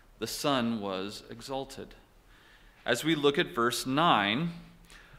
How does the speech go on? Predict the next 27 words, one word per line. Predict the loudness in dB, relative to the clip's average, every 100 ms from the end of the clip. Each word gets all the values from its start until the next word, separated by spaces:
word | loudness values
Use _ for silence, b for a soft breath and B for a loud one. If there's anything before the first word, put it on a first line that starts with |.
| B B
"For | -2 8 8
this | 10 6 4
reason | 2 2 2 0
also | 2 2 0 2
God | 4 2
highly | 4 4 4
exalted | -2 2 2 2 -4
him | -4 -2 -4 -6
and | -10 -8
bestowed | -10 0 2 6
on | 6 4
him | 2 -2 0
the | 0
name | 2 2 2
which | -2
is | -6
above | 0 2 4
every | 2 0
name," | 0 0 0
and | -2
we | -2
go | 0 0
into | 0 -4 -6 -2
every | 0 0 -2
knee | -2 -2 -2
being | -2 -2 -4 -6 0
bowed, | 0 2 0